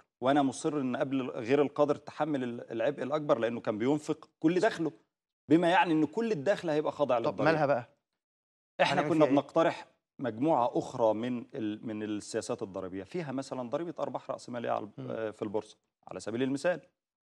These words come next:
Speaker 1: فيها إصلاح هيكل
Speaker 2: بتكلم عنها من زمان قوي، أرباح
Speaker 1: مش
Speaker 2: رأسمالية
Speaker 1: كده؟
Speaker 2: على البورصة دي.
Speaker 1: واتأجلت أكتر من مرة.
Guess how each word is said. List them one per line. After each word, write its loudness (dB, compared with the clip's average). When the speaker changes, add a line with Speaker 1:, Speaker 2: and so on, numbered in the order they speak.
Speaker 1:
فيها 6
إصلاح 4
هيكل 6
Speaker 2:
بتكلم -10
عنها -8
من -10
زمان -12
قوي، -8
أرباح -8
Speaker 1:
مش -12
Speaker 2:
رأسمالية -2
Speaker 1:
كده؟ 2
Speaker 2:
على -2
البورصة -8
دي. -8
Speaker 1:
واتأجلت 0
أكتر -6
من -8
مرة. -14